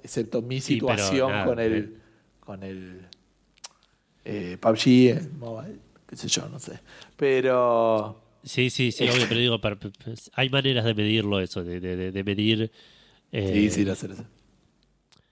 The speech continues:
Speaker 2: ¿cómo, cómo es el, el, el ratio versus la, la cantidad de partidas que jugaste, digamos? Eh, pero bueno, para mí, para mí usaron eso. La cuestión es que no, no lo, no dijeron igual cómo, cómo lo midieron,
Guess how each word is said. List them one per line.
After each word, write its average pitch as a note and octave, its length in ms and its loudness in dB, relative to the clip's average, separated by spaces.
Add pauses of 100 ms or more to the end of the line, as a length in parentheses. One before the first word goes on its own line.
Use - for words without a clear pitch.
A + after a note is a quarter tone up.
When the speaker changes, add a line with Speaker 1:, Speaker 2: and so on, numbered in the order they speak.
(380)
Speaker 2:
¿cómo, B2+ 200 -14
cómo G#2+ 180 -2
es G2 140 -2
el, F#2 320 -2
el, F2+ 480 -8
el G2 160 -6
ratio A2+ 460 0
versus G#2 520 0
la, F#2 120 -2 (100)
la F2+ 200 -4
cantidad F#2 240 2
de F#2 40 0
partidas F#2 300 -2
que - 60 -20
jugaste, - 340 -2
digamos? F2 280 -6 (960)
Eh, G2+ 800 0 (760)
pero A#2+ 140 0
bueno, B2+ 160 -2
para A#2 140 0
mí, C3+ 200 2
para A2 200 -2
mí A#2+ 100 -4
usaron A2+ 260 0
eso. F#2 220 -4 (460)
La A#2+ 160 -2
cuestión C#3+ 300 -2
es D3+ 80 -2
que C3+ 60 0
no, B2 80 2
no A#2+ 160 0
lo, B2 200 2
no A#2+ 120 -2
dijeron A#2+ 280 -2
igual G2 200 -2
cómo, F#2 260 -6
cómo A#2 220 -6
lo G2+ 100 -4
midieron, A#2+ 460 -2